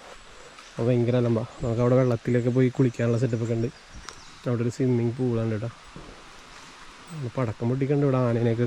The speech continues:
കാണാറുണ്ടെന്നാണ് പറഞ്ഞത്. അതുകൊണ്ട് തന്നെ ഇരുട്ടാണേ മുമ്പ് തന്നെ നമുക്കൊന്ന് just മുങ്ങി കുളിച്ച് കയറാട്ടോ. അങ്ങനെയാണ് കാര്യങ്ങളുടെ കിടപ്പ്.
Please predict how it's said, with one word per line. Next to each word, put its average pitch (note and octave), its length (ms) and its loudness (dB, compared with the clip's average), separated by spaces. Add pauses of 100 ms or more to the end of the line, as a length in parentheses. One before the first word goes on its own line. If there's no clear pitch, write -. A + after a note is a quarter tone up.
കാണാറുണ്ടെന്നാണ് C#3+ 600 4
പറഞ്ഞത്. C3 300 0 (1000)
അതുകൊണ്ട് A2 300 0
തന്നെ A#2+ 180 2
ഇരുട്ടാണേ A#2 460 -2
മുമ്പ് C3 180 2
തന്നെ C3+ 200 2
നമുക്കൊന്ന് C3+ 380 2
just - 160 -8 (120)
മുങ്ങി C3+ 260 0 (160)
കുളിച്ച് C#3 360 -2 (180)
കയറാട്ടോ. A2+ 360 0 (1600)
അങ്ങനെയാണ് B2+ 540 -2
കാര്യങ്ങളുടെ C3 400 -2
കിടപ്പ്. - 220 -8